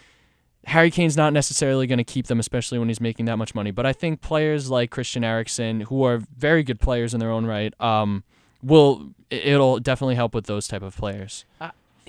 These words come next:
Speaker 2: here's the thing. You, you brought it perfectly. I, I think the one that you're concerned about leaving is Dele Alli, to be honest, because, like you mentioned, Eriksen is as modest as they come, and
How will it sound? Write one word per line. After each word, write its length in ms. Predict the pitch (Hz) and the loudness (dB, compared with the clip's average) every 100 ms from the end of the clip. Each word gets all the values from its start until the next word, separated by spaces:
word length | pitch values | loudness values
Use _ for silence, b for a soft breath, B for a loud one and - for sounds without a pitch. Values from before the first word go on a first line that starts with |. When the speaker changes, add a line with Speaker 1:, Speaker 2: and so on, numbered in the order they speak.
| 180 | -14
Speaker 2:
here's 260 | 180 202 190 | -2 0 0
the 80 | |
thing. 360 | 160 160 151 147 | -6 -4 -4 -4
You, 240 | 160 175 165 | -6 -6 -6
you 140 | 180 | -8
brought 260 | 180 185 131 | 0 0 0
it 60 | |
perfectly. 480 | - 139 - 127 135 | -2 -4 -4 -8 -6
I, 260 | 131 139 151 | -6 -2 -2
I 40 | |
think 280 | - 165 156 | -2 -4 -4
the 80 | 147 | -4
one 240 | 143 135 | -4 -6
that 100 | 131 | -8
you're 80 | 127 | -12
concerned 420 | - 131 - 143 | -14 -14 -10 -10
about 200 | 135 120 | -10 -12
leaving 280 | 135 139 139 | -12 -12 -12
is 80 | 131 | -8
Dele 300 | 135 127 113 | -6 -6 -8
Alli, 400 | 117 117 117 160 - | -10 -10 -12 -16 -14
to 80 | |
be 120 | 131 120 | -10 -8
honest, 360 | 131 127 - | -10 -12 -12
because, 360 | 139 - 131 131 | -12 -8 -6 -2
like 140 | 170 | -2
you 60 | 151 | -2
mentioned, 280 | 143 135 123 | -6 -6 -2
Eriksen 420 | 151 170 - 139 | 0 0 -4 -6
is 340 | 143 135 - - | -6 -8 -12 -10
as 200 | 135 139 | -10 -8
modest 420 | 131 131 131 - | -10 -10 -14 -14
as 180 | 127 135 | -14 -12
they 120 | 131 | -14
come, 460 | - 135 135 131 - | -10 -10 -10 -12 -14
and 300 | 135 127 123 | -12 -12 -14